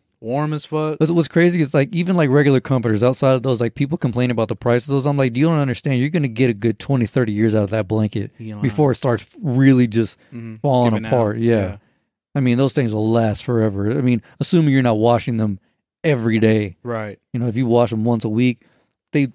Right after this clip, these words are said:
Speaker 2: they tend to last a, a while.
Speaker 1: Yeah, 'cause I mean, I mean, like, I'm, like, twenty-six, so we've been having those o-, over, like, twenty something
Speaker 2: Yeah,
Speaker 1: years.
Speaker 2: it's twenty, you said you got it when you're two, or at least you
Speaker 1: Yeah.
Speaker 2: said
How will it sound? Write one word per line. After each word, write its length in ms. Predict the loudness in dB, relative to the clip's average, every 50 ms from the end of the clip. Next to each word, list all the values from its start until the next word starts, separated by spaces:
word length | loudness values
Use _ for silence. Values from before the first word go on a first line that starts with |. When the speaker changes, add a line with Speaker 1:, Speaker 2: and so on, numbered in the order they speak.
| _ _ -4
Speaker 2:
they 120 | -4 -2
tend 240 | -2 0 -2 0 0
to 60 | 0
last 420 | -2 -2 0 0 0 0 -2 -4 -8
a, 100 | -12 -12 _ _ _ _ _ _ _ _ _ _ _
a 60 | -8 -6
while. 520 | -2 2 2 4 4 2 0 -4 -8 -12
Speaker 1:
Yeah, 280 | -14 -14 -12 -12 -14 -16
'cause 200 | -16 -16 -12 -10
I 80 | -8 -6
mean, 240 | -6 -6 -6 -8 -10
I 140 | -10 -10 -8
mean, 240 | -6 -6 -6 -6 -6
like, 180 | -8 -10 -10
I'm, 200 | -10 -10 -10 -10
like, 240 | -10 -12 -12 -14 _
twenty-six, 840 | -16 -10 -8 -8 -8 -8 -8 -10 -10 -10 -8 -10 -10 -10 -16 -20 -20 -18
so 200 | -12 -8 -8 -8
we've 280 | -8 -8 -8 -8 -6
been 160 | -6 -6 -8 -6
having 320 | -8 -10 -10 -10 -10 -10
those 200 | -10 -10 -10 -12
o-, 120 | -14 -14 -12
over, 320 | -12 -12 -10 -10 -10 -10
like, 240 | -10 -12 -16 -18 _ _ -14
twenty 180 | -12 -10 -10
something 300 | -10 -12 -14 -12 -8 -6
Speaker 2:
Yeah, 80 | -6 -4
Speaker 1:
years. 140 | -4 -6 -8
Speaker 2:
it's 100 | -6 -4
twenty, 140 | -2 -2
you 60 | -2 -4 -4 -2
said 200 | -2 -2 -2 -2
you 60 | -2
got 140 | 0 0 0
it 20 |
when 100 | 0 -2
you're 100 | -2 -4 -6 -8
two, 260 | -4 -2 0 0 2
or 60 | 0
at 40 | 2
least 140 | 0 -2 -2 -4
you 40 | -4
Speaker 1:
Yeah. 60 | -4
Speaker 2:
said 180 | -4 -4 -4